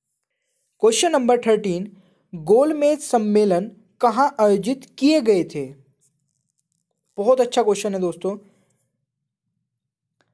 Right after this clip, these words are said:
अगर आप डेली टेस्ट लगाते हैं ना, तो आपको बिल्कुल ऐसा नहीं लगेगा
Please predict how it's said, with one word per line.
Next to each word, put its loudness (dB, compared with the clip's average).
अगर 2
आप 0
डेली 2
टेस्ट 0
लगाते 2
हैं 0
ना, -2
तो 0
आपको 0
बिल्कुल -2
ऐसा -2
नहीं 0
लगेगा 2